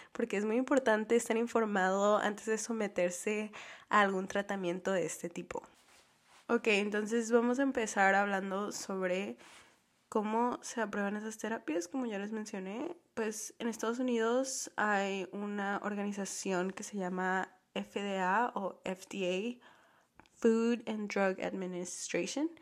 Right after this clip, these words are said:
que se ap-, se, en términos de medicamentos, cualquier medicamento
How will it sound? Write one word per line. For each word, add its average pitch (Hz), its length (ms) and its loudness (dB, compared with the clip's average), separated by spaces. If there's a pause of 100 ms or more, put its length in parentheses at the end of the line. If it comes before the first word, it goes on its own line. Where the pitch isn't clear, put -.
(360)
que 208 160 0
se 208 140 0
ap-, 196 140 2 (320)
se, 190 960 -2 (140)
en 214 200 -2
términos 208 400 -4
de 220 100 2
medicamentos, 226 1080 0 (380)
cualquier 208 420 4
medicamento 220 920 0